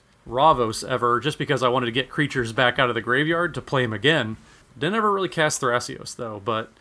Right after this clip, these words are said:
it was a really fun toolbox deck. I think I had that deck together probably for about a year or so.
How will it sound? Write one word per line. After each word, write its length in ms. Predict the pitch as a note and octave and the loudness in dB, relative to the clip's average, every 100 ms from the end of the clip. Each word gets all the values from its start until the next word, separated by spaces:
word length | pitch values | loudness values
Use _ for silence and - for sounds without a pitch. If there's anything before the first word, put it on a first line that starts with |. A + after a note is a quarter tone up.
| - - - | -20 -14 -4
it 40 | |
was 120 | G#3+ | -2
a 60 | D#3 | 0
really 260 | A#2+ D3 D3 | 2 2 2
fun 280 | D3+ C#3+ | 2 2
toolbox 480 | B2+ D3 B2+ A#2+ - | 0 -2 2 0 0
deck. 380 | A#2+ B2+ E3 - - - _ _ _ _ - | -4 -2 -4 -12 -20 -20 _ _ _ _ -12
I 60 | C3+ | -8
think 180 | G#3 | -2
I 60 | F#3+ | 0
had 120 | F3+ | 0
that 160 | F3 C#3 | -2 -4
deck 140 | D3 | -6
together 260 | - D3 D#3 | -6 -6 -4
probably 340 | - B2+ F#3 | -2 0 -2
for 300 | - A#2 G#2+ - | -4 -4 -6 -8
about 240 | A#2+ C3 A#2 | -4 -2 0
a 40 | |
year 200 | G#2 C#3 | 0 -2
or 60 | C3 | -2
so. 380 | - G#2 G#2 | -4 -6 -6